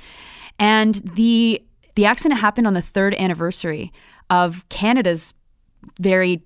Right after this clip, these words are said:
terrible and very similar bus accident that also killed sixteen people. Of course, I'm talking about the, the, the Humboldt Broncos bus, bus crash. And so,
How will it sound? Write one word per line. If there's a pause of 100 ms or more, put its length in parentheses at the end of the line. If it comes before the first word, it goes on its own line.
terrible
and
very
similar
bus
accident (280)
that
also
killed
sixteen
people.
Of
course,
I'm
talking
about
the,
the, (120)
the
Humboldt
Broncos
bus, (160)
bus
crash. (680)
And
so,